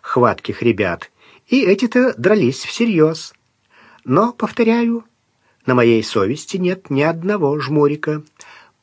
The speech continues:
"Поздравляю", сказал Сварог. "Понемногу взрослеешь, значит". Она пропустила колкость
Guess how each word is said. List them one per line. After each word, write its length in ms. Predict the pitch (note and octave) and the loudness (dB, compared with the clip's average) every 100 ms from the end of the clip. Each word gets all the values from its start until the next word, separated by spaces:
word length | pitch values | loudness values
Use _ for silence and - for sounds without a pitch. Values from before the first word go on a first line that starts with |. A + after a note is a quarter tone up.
| _ | _
"Поздравляю", 1200 | A2+ G#2 G2 A#2+ A#2+ A2+ G#2+ G2 C2+ A#1+ C2 - _ | -4 -4 0 0 2 0 2 0 0 -6 -12 -14 _
сказал 440 | - - F2 F#2+ D2+ | -14 -8 -6 -6 -8
Сварог. 560 | - E2 D2 - - _ _ _ _ - - | -8 -8 -8 -12 -18 _ _ _ _ -20 -2
"Понемногу 500 | D#3 F3 E3+ E3 D3+ | 0 2 4 4 2
взрослеешь, 800 | C#3 C3 C#3 - E2+ E2 D2+ - | -2 -4 -4 -6 -6 -6 -8 -10
значит". 680 | - D2+ - D2+ - - - _ _ _ _ _ _ _ | -8 -6 -6 -8 -10 -20 -20 _ _ _ _ _ _ _
Она 240 | G#3 A3 | -2 0
пропустила 680 | - D#3 - E3 - C3 G#2+ | -2 -2 -2 -4 0 0 0
колкость 680 | - A2+ G2+ - A#2+ - | 0 2 2 -2 -10 -10